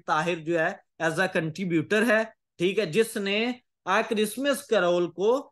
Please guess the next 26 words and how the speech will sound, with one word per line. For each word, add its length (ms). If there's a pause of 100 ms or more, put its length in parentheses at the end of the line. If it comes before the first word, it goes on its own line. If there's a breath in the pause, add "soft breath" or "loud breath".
(180)
कन्वर्ट 500
किया 440 (100)
किसमें, 540
जर्मन 440
एडिशन 400
में। 160 (360)
अब 160
जर्मन 340
एडिशन 420
को 360
ज-, 160
जैसे 340
लोग 400 (200)
पाकिस्तान 520
के 100
अंदर 180
सिखाते 440
हैं 140
जी 120 (380)
कि 60
आप 160
बुक 200
बनाओ 400
अपलोड 300
करते 260
जाओ, 200